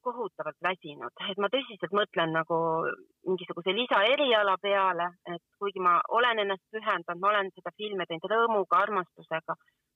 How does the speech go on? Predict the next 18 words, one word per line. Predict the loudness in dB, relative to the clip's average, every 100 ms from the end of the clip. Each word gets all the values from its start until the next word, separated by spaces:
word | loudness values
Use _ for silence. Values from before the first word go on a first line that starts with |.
| 0
aga | 2
ma | 2 0
lihtsalt | -2 0
ühel | 2 2
hetkel | 0 -6 -6 _
tunnen, | 0 0 0
et | -2
ma | -2
lihtsalt | -4 -6 -8
ei | -6
jõua | -4 -2 -2
enam. | -4 -10 -14 _
Ja | 2
ma | 2
arvan, | 2 0
et | 0
väga | 2 2
paljud | 2 0 -4